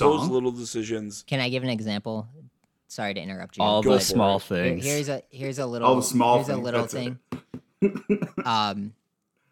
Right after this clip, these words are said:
Speaker 3: Wednesday's
Speaker 2: call.
Speaker 3: game, who started in center field over Adam Engel in the largest outfield
Speaker 1: No.
Speaker 3: in the major leagues?
Speaker 1: Lurie.
Speaker 3: Lurie over Adam Engel. Did you guys see, is the second, or is the first inning when Iglesias hit that double and Leary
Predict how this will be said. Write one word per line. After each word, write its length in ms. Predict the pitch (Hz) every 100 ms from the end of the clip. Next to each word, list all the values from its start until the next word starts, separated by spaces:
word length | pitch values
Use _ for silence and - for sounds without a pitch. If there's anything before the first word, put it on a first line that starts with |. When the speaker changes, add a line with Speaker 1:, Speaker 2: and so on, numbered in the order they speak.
| -
Speaker 3:
Wednesday's 300 | 131 131 127
Speaker 2:
call. 200 | 117 113
Speaker 3:
game, 440 | 110 110 107 104 107 _ _ _ _ 147
who 140 | 139
started 320 | 123 123 113 110
in 120 | 107
center 280 | 110 104 104
field 400 | 104 95 101 98 _ _ _ _ _ _ _ _ _ _ -
over 280 | 120 110 107
Adam 260 | 101 101 92
Engel 340 | 98 92 92
in 200 | 117 113
the 100 | 110
largest 400 | 107 107 107 104
outfield 500 | 104 98 - 101 95
Speaker 1:
No. 60 | 101
Speaker 3:
in 60 |
the 40 | 98
major 240 | 92 98 87
leagues? 160 | 104
Speaker 1:
Lurie. 360 | 123 98 98 95 _ - 110
Speaker 3:
Lurie 480 | 117 127 135 139 131
over 560 | 123 110 113 110 110 -
Adam 240 | 113 107
Engel. 360 | 104 101 92 120 _ -
Did 120 | 143
you 100 | 220
guys 180 | 285 277
see, 360 | - 147 156 156
is 300 | - 127 113
the 60 |
second, 400 | 120 139 151 143 135
or 120 | 135
is 200 | 139 123
the 60 | -
first 280 | 233 -
inning 240 | 120 101 104
when 280 | 120 117 120
Iglesias 720 | 127 120 127 139 - 135 123
hit 180 | - 123
that 280 | 123 110 -
double 440 | 107 101 139 143 139
and 400 | 110 107 95 110
Leary 460 | 107 127 123 123